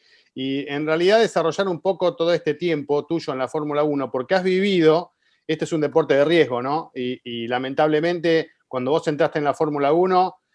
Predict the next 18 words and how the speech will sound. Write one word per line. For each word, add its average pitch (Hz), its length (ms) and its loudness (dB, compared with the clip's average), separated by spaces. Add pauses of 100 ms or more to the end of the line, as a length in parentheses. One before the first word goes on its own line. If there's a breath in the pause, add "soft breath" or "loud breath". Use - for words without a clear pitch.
(160)
eh, 123 340 -4
la 123 200 2
seguridad 135 500 0
era 139 220 2
totalmente 135 440 -4
diferente 139 440 -2
a 131 60 0
lo 127 100 0
que 135 80 -4
es - 100 -6
ahora, 135 400 2 (240)
y 123 80 -4
en 127 80 -2
el 131 100 -4
camino 175 440 2
han 180 100 4
quedado 160 360 6
varios. 156 580 4